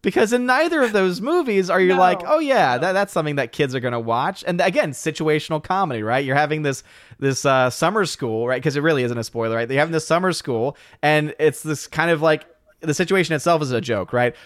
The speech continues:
Speaker 1: "Oh, oh, guess what? They're in, um, they're in summer school, and so therefore, what is their summer school in a public, like, summer school at a public school? Oh,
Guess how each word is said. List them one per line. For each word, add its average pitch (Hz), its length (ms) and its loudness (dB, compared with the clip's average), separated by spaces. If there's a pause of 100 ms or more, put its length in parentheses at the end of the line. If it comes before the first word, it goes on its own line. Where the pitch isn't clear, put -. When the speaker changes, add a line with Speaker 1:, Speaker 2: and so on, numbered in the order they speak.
(120)
Speaker 1:
"Oh, 160 420 2
oh, 151 240 2
guess 131 260 -8
what? 135 320 0
They're 123 420 0 (260)
in, 120 420 -2
um, 104 580 -4
they're 95 140 -8
in 95 80 -10
summer 139 340 -2
school, 127 680 0
and 113 180 -4
so 107 180 -2
therefore, 120 760 0 (220)
what 123 160 2
is 123 100 0
their 127 100 2
summer 123 280 0
school 123 240 -2
in 120 80 0
a - 20 -4
public, - 300 0
like, 120 140 -6
summer 123 200 -2
school 127 160 -2
at 120 60 2
a - 40 -6
public 120 220 0
school? 123 320 0
Oh, 151 160 2